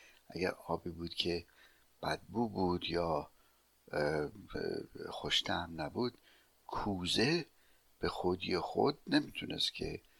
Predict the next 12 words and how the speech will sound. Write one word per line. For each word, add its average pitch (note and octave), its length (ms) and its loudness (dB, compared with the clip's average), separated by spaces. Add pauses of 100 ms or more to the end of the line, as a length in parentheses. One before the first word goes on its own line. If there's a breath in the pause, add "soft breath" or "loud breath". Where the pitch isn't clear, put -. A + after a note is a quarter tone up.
(200)
طعم - 380 0
آب - 420 -2
رو F#2+ 60 -4
عوض D#3+ 480 -2
بکنه. - 520 -8 (560 loud breath)
بنابراین G2+ 540 -6 (420 soft breath)
گفتن - 400 0
«از - 220 2
کوزه - 440 -8
همان B2+ 480 0 (640 soft breath)
برون F#2+ 380 0
تراود B2+ 720 6